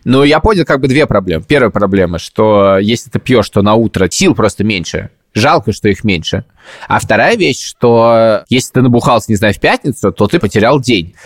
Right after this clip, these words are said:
Потому что если у меня похмелье, мне очень нехорошо, очень неприятно, очень мало сил, очень хочется спать, и это так до вечера. Да, оно не проходит. У всех по-разному. Например, у тебя потрясающим образом в похмелье куча сил. Я не знаю,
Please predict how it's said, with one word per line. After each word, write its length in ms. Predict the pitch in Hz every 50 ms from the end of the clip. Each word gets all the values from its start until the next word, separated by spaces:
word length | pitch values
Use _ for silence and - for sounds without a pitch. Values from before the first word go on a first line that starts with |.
| - -
Потому 340 | - 110 - 110 110 120 131
что 400 | - - - 117 110 107 107 104
если 280 | 101 120 127 - - 117
у 20 |
меня 120 | 107 107 104
похмелье, 480 | - 110 - - 135 160 220 233 170
мне 180 | 127 120 120 123
очень 360 | 123 135 127 113 - - 101
нехорошо, 640 | 92 90 - 101 95 - - - 143 180 220 208 - _ _ _ _ _
очень 400 | - 131 123 127 127 - - 107
неприятно, 680 | 98 98 - - 104 101 107 135 185 - - 131 117 101 - -
очень 260 | 127 131 120 - -
мало 240 | 107 104 101 101 98
сил, 420 | - - - 147 175 202 220 208 - _ - - - - _
очень 240 | - 131 123 - -
хочется 340 | - 117 104 - - - 107
спать, 380 | - - - 151 196 226 - -
и 160 | - 127 123
это 200 | 123 127 - 151
так 140 | - 147 139
до 100 | 135 135
вечера. 420 | 131 117 92 - - - - - _ -
Да, 120 | - 107 104
оно 120 | 98 98
не 100 | 107 113
проходит. 500 | - 123 120 - - 110 80 - - - _ -
У 60 | -
всех 160 | - 160 151
по-разному. 380 | - 220 175 117 101 - 92 92
Например, 180 | 95 123 131
у 60 | 131
тебя 280 | - - 135 156 196 254 - _
потрясающим 600 | - 151 - - 139 - - 147 135 117 - 127
образом 380 | 123 170 202 208 170 131 127 113
в 40 | -
похмелье 420 | - 110 - - 139 170 180 139
куча 260 | - - 143 - -
сил. 320 | 120 - - 82 80 80 - _ _ _ _ -
Я 120 | 113 127
не 80 | 151 135
знаю, 280 | 117 107 92 87 78